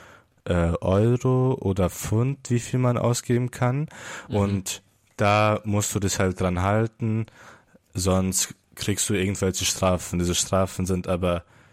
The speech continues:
Speaker 1: nicht definiert und je nachdem, wie viel du über dieses Budget Cap gehst, werden halt die Strafen milder oder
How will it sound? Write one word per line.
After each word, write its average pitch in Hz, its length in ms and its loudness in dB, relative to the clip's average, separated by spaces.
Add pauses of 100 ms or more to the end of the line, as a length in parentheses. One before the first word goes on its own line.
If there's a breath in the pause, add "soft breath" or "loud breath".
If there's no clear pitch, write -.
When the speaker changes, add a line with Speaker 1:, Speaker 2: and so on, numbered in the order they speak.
(120 soft breath)
Speaker 1:
nicht 101 260 -2
definiert 95 680 0
und 98 400 -4 (240 soft breath)
je 104 180 0
nachdem, 101 440 -2
wie 95 100 0
viel 107 260 0
du 104 100 0
über 98 320 -2
dieses 92 320 -2
Budget 101 380 -4
Cap - 260 -6
gehst, 98 400 -2 (800 soft breath)
werden 95 300 0
halt 90 240 -2
die 92 80 -2
Strafen 87 920 -2 (120)
milder 92 520 0
oder 82 380 -2